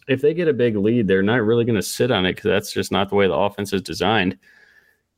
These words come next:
And no Mike Williams. I guess Keenan Allen's a good cash game D F S play just 'cause he's a lock for six catches. Um, Hunter Henry, no one's gonna play him.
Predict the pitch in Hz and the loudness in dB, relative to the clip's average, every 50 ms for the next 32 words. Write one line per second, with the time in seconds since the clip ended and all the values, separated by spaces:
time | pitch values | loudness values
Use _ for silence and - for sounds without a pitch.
0 | _ - 95 95 95 90 90 104 120 127 123 117 117 113 - 101 98 104 110 110 | _ -6 -4 -2 0 2 2 2 2 2 2 2 0 0 0 0 0 2 2 2
1 | 110 113 117 110 110 98 - 101 104 98 107 104 - - - - 120 110 104 101 | 0 0 -2 -2 -2 -2 0 0 0 0 -2 -4 -4 -8 -8 -4 -2 0 2 2
2 | 101 101 101 104 104 110 101 107 104 101 104 101 107 113 - _ - - - 101 | 2 2 2 0 0 -2 -2 0 0 0 0 -2 -4 -8 -10 _ -12 -6 -4 -4
3 | 101 - - - 110 107 101 104 107 104 104 104 - - - - - - 117 107 | -4 -4 -4 -4 -2 0 0 0 0 -2 -2 -6 -10 -16 -20 -14 -6 -2 0 0
4 | 98 - 110 104 101 - - 101 104 104 98 104 - - - 104 90 - - 117 | 0 0 -2 -2 -2 -2 0 0 0 2 0 -2 -4 -4 -2 -2 -2 -2 -2 -2
5 | 113 107 101 80 80 85 87 87 87 90 - - 95 - - - - - - - | -2 -2 -2 0 0 2 2 2 0 -2 -4 -6 -10 -6 -4 -6 -6 -6 -6 -4
6 | - - 95 - - 101 101 101 101 95 85 80 80 90 101 - - 117 117 104 | -4 -4 -2 0 -2 -2 -2 0 -2 -2 -2 -2 -4 -6 -8 -6 -4 -2 0 0
7 | 98 107 107 107 110 107 104 104 104 104 104 107 110 110 107 95 98 - 110 107 | 0 0 0 0 2 2 0 0 0 0 0 0 0 0 -2 -2 0 0 0 0
8 | 104 110 110 113 113 120 - | 0 0 0 0 0 -2 -4